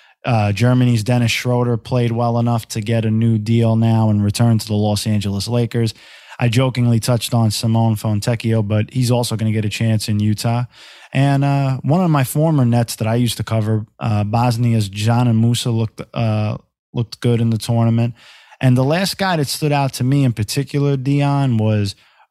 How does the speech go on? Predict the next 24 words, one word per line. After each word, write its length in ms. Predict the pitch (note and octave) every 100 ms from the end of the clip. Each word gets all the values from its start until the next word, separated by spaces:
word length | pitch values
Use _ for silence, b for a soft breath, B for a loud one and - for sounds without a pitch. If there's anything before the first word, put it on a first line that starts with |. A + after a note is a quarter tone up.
| _ -
Franz 500 | - C3+ C3 C3 A#2+
Wagner. 560 | A2+ A#2 A2+ A2+ G#2+ -
I 160 | A#2+
thought, 460 | A#2+ C#3+ C3 B2 B2 _ _
uh, 360 | C2 A#1+ - G2 _ _
he 220 | A#2 D3+
looks 300 | F#3+ E3+ -
like 220 | D3+ C#3 A#2
he's 220 | D3 C3+
ready 240 | C3+ A#2+
to 80 | A2
take 260 | A#2 A#2+ -
the 80 |
next 280 | A2+ A2+ G#2+
step 260 | - A2+ -
with 100 | A#2
the 120 | A#2+
Orlando 540 | A2+ A2 A2 G#2+ G#2+
Magic. 440 | G#2+ G#2+ G#2+ G2+ G2+
I 20 |
thought 200 | G#2 A#2+
he 60 | A2+
looked 200 | A#2 -
good 280 | B2+ B2